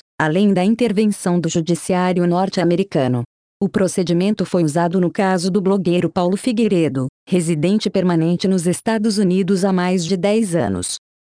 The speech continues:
Eduardo Bolsonaro deixou o Brasil em fevereiro, com uma licença de cento e vinte dias encerrada em vinte de julho.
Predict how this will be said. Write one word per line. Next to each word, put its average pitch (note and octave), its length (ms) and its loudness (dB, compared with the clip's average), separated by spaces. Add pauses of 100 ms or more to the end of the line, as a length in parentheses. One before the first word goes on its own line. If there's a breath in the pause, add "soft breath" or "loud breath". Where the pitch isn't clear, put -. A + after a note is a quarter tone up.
(120)
Eduardo D3+ 420 0
Bolsonaro E3+ 640 0
deixou F#3 520 0
o G3 40 2
Brasil D#3+ 460 0
em G#3 80 0
fevereiro, F3 640 0 (220)
com F#3 160 0
uma E3+ 100 2
licença F#3+ 540 -2
de F3+ 120 0
cento C4 320 -2
e D#3+ 40 2
vinte F3+ 320 0
dias F3 380 0
encerrada F3 540 0
em F3 80 2
vinte G3+ 360 0
de G3+ 100 0
julho. B2+ 420 0